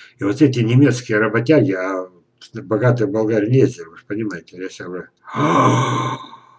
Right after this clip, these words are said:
как она, эта реакция была. Инженер! И смотрят на него, говорят, «Чё она тут, хрен инженер, делает-то в Болгарии-то, да?»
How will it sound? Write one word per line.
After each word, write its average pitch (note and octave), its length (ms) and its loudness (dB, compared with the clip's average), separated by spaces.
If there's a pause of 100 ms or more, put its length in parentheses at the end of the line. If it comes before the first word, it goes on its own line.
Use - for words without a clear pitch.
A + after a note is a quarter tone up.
(340)
как B2+ 220 -2
она, A#2 300 -2
эта G#2+ 220 -8
реакция B2 440 -2
была. F#2+ 400 -14 (140)
Инженер! E3 1160 2
И - 20 -12
смотрят C3+ 540 2
на A#2 60 -4
него, G#2+ 280 -4
говорят, A#2 220 -2
«Чё C3 140 0
она B2+ 140 0
тут, B2 260 -10 (240)
хрен D3 280 4
инженер, B2 380 4
делает-то A2+ 460 6
в - 80 -6
Болгарии-то, A#2+ 580 4
да?» B2 260 -4